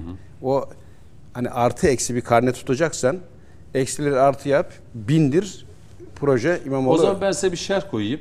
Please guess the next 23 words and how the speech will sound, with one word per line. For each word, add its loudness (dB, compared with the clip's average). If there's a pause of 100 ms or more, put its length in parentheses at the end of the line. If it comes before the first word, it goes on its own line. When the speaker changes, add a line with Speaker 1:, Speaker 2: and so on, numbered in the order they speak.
(180)
Speaker 2:
Hani -8 (300)
belki -2
bizi -4
izleyen, -4
aynı 0
şekilde -6
düşünmeyen -8
izleyicilerimizin -4
adına. -8 (480)
Ya -8
siyaset -4
zaten -4
proje -2
işi. -6 (200)
Elbette -10
bir -6
proje -2
olarak 0
siyaset. -4 (520)
Speaker 1:
Şimdi -8
şöyle. 0
Speaker 2:
Yani 0
şimdi 0